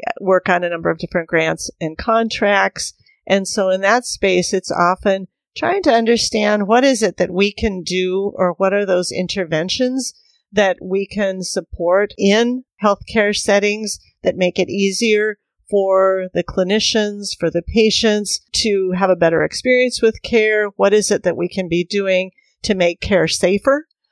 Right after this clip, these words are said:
Um, so that when people come into hospitals or into a clinic or any setting,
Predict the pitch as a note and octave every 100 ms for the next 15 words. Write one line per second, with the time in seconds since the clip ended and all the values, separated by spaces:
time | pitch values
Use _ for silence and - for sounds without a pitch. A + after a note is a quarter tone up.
0 | _ - F#3 F3 F3 - G3 F#3 - F#3+
1 | F#3+ F#3 F3+ G3 F3 E3+ E3 F3+ F3+ -
2 | F#3+ F#3+ F#3+ F#3+ - - E3 E3 D3+ -
3 | E3 D#3 D#3+ - B3+ A#3 A3 - - C#4+
4 | A3+ G3 G3+ D#3 E3 F#3